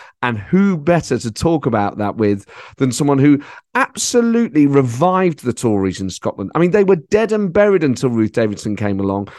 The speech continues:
They are still the opposition in Scotland as a result of her leadership. And obviously, she's just so funny and charismatic. That will be, that would have been a great night anyway. But w-,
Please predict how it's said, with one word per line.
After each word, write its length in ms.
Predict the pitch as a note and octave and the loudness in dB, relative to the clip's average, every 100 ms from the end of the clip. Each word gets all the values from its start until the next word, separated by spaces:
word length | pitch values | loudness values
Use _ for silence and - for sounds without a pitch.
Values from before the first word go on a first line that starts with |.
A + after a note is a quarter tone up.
| - | -4
They 100 | D#3+ | 0
are 80 | E3+ | 0
still 400 | - - G#3 G3+ | -2 0 2 2
the 100 | F3+ | 0
opposition 560 | E3+ E3+ D3 F3 E3+ C3 | 0 0 -2 -2 0 -2
in 80 | |
Scotland 380 | A2+ - A#2+ B2 | -2 -6 -2 -2
as 60 | A2 | 0
a 40 | |
result 400 | B2 A2+ D3+ - | 0 0 0 -2
of 60 | A2+ | 0
her 160 | B2+ | 0
leadership. 580 | A#2 B2 A2 G2 G2 F#2+ | 2 0 -2 -6 -6 -4
And 100 | C3 | -2
obviously, 360 | C#3 B2+ C#3 B2 - - | -2 0 -2 -4 -12 -20
she's 160 | - D3 | -14 -8
just 220 | F3 - | -6 0
so 160 | D3 B2 | 0 0
funny 440 | - F3 E3 D#3+ | -2 -2 0 0
and 120 | C3 | 0
charismatic. 880 | A#2 D#3 C#3 A#2 C#3 B2 A2 G2+ - - _ - | 0 0 0 -2 -6 -4 -6 -6 -10 -20 _ -4
That 120 | C#3+ | -2
will 60 | |
be, 220 | C#3+ C#3 C#3 | 2 2 2
that 160 | D#3 F3 | 0 2
would 80 | E3+ | 2
have 60 | |
been 100 | D#3+ | 2
a 60 | D#3 | 0
great 340 | C#3 F3 F3+ | 2 0 2
night 180 | D#3+ D#3+ - | 0 -2 -2
anyway. 640 | E3+ D3+ A2+ G2+ F2 F2 - _ _ | 0 2 2 -2 -4 -10 -16 _ _
But 240 | C3 - | 0 0
w-, 200 | C#3 - | -6 -8